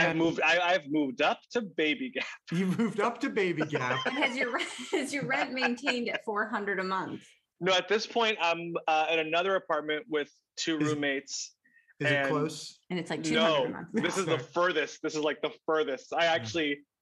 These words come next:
Speaker 2: I know it's crazy to think. I actually have to get on a train uh, that was not a haunted train with singers in it, uh, to get
Speaker 1: <laughs>
Speaker 2: to the new Baby Gap. So yeah, Baby Gap was a whole
Speaker 1: <clears throat>
Speaker 2: other ballgame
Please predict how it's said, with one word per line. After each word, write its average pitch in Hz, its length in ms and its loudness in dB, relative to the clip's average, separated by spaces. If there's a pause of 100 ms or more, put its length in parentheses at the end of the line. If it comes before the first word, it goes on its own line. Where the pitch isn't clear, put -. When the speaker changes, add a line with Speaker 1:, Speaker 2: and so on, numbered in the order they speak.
(160)
Speaker 2:
I 147 120 2
know 151 160 2
it's - 160 -4
crazy 143 380 0
to 127 80 -4
think. 127 260 0
I 131 100 0
actually 139 200 -2
have - 40 -10
to 143 80 -6
get 139 120 0
on 127 60 -4
a 120 60 -6
train 127 460 -4 (520)
uh, 135 280 2
that 139 180 2
was 139 180 -2
not 156 300 2
a 143 80 0
haunted 131 340 -2
train 123 340 -4
with 143 160 -4
singers 123 320 -4
in 113 120 -6
it, 117 140 -4 (120)
uh, 131 240 2
to 143 160 2
get - 320 2
Speaker 1:
<laughs> - 80 0
Speaker 2:
to 135 440 -2 (240)
the 143 120 0
new 127 260 0
Baby 120 280 -2
Gap. 113 260 -2 (300)
So 202 120 0
yeah, 170 60 2
Baby 240 220 2
Gap 254 160 2
was 165 120 0
a 151 60 2
whole 170 760 2
Speaker 1:
<clears throat> - 20 0
Speaker 2:
other 143 220 0
ballgame 123 320 -2